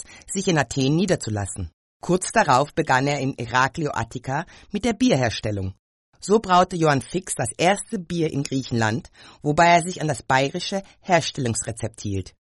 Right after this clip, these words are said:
Er gab dem Bier den Namen seiner Familie, Fix. König Otto verlieh ihm das Vorrecht, Bier in Griechenland exklusiv zu brauen und zu vertreiben. Ein Privileg,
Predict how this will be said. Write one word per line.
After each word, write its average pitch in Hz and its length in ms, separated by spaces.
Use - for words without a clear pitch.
Er 156 120
gab 175 320
dem 156 200
Bier 185 200
den 147 140
Namen 139 300
seiner 147 200
Familie, 117 520
Fix. - 340
König 156 400
Otto 143 360
verlieh 185 320
ihm 254 160
das 190 200
Vorrecht, 147 680
Bier 226 240
in 165 140
Griechenland 160 640
exklusiv - 800
zu 139 120
brauen 113 400
und - 140
zu - 60
vertreiben. 110 600
Ein 175 160
Privileg, 190 680